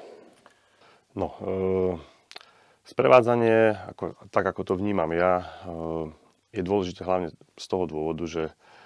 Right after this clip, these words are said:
ako hlavným cieľom toho sprevádzania, kam to má viesť, by mala byť ochrana prírody. Hej, to je to, čo chceme vlastne tým ľuďom postupne ukazovať a aby to pochopili,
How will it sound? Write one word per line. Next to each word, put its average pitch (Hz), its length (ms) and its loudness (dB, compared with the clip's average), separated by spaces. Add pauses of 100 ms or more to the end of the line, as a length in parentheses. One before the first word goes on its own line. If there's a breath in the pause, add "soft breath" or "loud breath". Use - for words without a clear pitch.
(240 loud breath)
ako - 240 -8
hlavným 98 320 0
cieľom 90 640 0 (240)
toho 82 160 -6
sprevádzania, 87 720 0
kam 90 160 -2
to 90 100 -14
má 85 140 -4
viesť, 80 240 -4
by 80 40 -8
mala 80 200 -2
byť 69 160 -12
ochrana 85 340 -6
prírody. 80 500 -6 (120)
Hej, 85 160 -8
to - 80 -6
je 78 80 -10
to, 95 160 0 (680 loud breath)
čo - 160 -8
chceme 82 240 -10
vlastne 80 320 -6
tým 82 160 -8
ľuďom 80 520 -8
postupne - 440 -8
ukazovať 82 600 -8
a 78 60 -8 (180)
aby 76 120 -12
to - 160 -14
pochopili, 78 560 -8